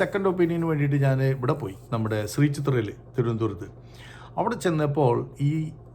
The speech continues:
സർജറി കഴിഞ്ഞിട്ടുള്ള ഒരുപാട് പേരെ കാണാനിടയായി. തല മൊത്തം സ്കള്ളെടുത്ത് മാറ്റിയിട്ടുള്ള സർജറി, അത് കഴിഞ്ഞിട്ടുള്ള അവരുടെ ആഫ്റ്റർ,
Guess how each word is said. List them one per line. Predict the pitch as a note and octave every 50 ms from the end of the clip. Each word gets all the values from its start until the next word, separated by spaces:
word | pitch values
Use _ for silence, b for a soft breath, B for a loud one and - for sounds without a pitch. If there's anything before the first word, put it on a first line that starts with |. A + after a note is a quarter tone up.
| - - - - - - - -
സർജറി | D#3 D3+ D#3 D#3+ D#3+ D#3+ G3+ G3+ G#3+ G3+ F#3+
കഴിഞ്ഞിട്ടുള്ള | D#3 C#3 C3 B2+ B2 C#3 C3+ A#2+
ഒരുപാട് | A2 G#2+ A2+ A2+ A2 G#2+
പേരെ | A2+ G2+ G2+ F#2+ G#2+
കാണാനിടയായി. | G2+ F#2+ F#2+ F2+ F2+ F2+ F2+ F2+ F2 - - - - - - - - - - - - - - - - - - - - - -
തല | A#2+ A#2+ C3 C#3 C3+
മൊത്തം | B2 - - - - - C#3 C3 B2+ - - - - - -
സ്കള്ളെടുത്ത് | - - C3+ C3 C#3 D3+ E3 F3 D#3 C3+ C#3 C#3+ C3
മാറ്റിയിട്ടുള്ള | B2 A2+ G#2+ A2+ G#2+ - A2+ G#2 - A2+
സർജറി, | F#2+ F2+ F2+ F#2+ F#2 F#2 - - - - B B B B B B B B B B B B B - C3
അത് | C3+ D#3 E3+ F3
കഴിഞ്ഞിട്ടുള്ള | D#3+ C#3 C#3 C3 C#3 C#3 C#3 C#3 C3+ B2
അവരുടെ | A#2+ A#2+ A#2 B2 B2 A#2+ A#2+ - A2+ A2+ A#2
ആഫ്റ്റർ, | A#2+ - - - - D3